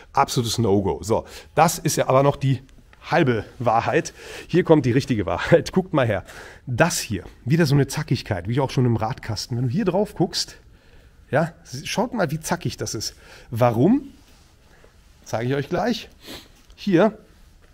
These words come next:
sehen wir selbiges Problem. Hier kommt die Linie und hier wird sie wann-, irgendwann schmel-, äh, also einfach,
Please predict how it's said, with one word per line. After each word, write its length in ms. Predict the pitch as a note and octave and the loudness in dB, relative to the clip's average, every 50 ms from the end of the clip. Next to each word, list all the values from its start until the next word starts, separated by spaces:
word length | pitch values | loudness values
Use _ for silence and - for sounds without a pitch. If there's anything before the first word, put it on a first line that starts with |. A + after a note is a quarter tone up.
| - - - - - | -20 -20 -20 -16 -6
sehen 200 | B2+ D3+ E3+ D#3+ | -2 0 2 2
wir 100 | D#3 C3+ | 2 4
selbiges 380 | C#3+ D#3+ E3+ D#3+ C#3+ B2+ - | 4 4 4 4 2 2 0
Problem. 480 | - - C3+ A2+ A2 A#2 C#3+ G3 G3+ - - _ - - - - - - - - - - - - - - - - - | -2 -2 -4 -2 -2 -2 -2 -4 -4 -8 -12 _ -20 -20 -20 -20 -20 -20 -20 -20 -20 -20 -20 -20 -20 -20 -20 -10 -6
Hier 80 | - G3 | -4 0
kommt 240 | - G#3+ F#3+ - - | 4 4 4 4 2
die 60 | A2+ | -2
Linie 560 | A2 A2 A2+ C3+ C#3+ D#3 F#3 A#3 C4+ C#4 C4+ - - | -2 0 0 2 4 4 4 4 2 0 -2 -4 -4
und 120 | C3 B2+ | -4 -4
hier 380 | - - - D4 A#3 E3+ C3 B2 | -4 -4 -2 2 2 2 2 2
wird 140 | C#3+ C#3 | -2 -4
sie 120 | - D3 C3+ | -4 -4 -2
wann-, 140 | C#3 C3 C3 | -2 0 0
irgendwann 300 | D3 F3+ G3 E3 D3+ D3 | 0 0 2 0 -2 -2
schmel-, 400 | - - B2 A#2 A2+ A2+ A#2+ - | -2 -2 0 0 0 0 -2 -4
äh, 60 | - | -8
also 340 | B2 A#2 A#2 A#2+ B2 C3 - - | -10 -8 -6 -4 -4 -6 -4 -4
einfach, 280 | B2 C3 - D3 - | -4 -2 -2 -4 -4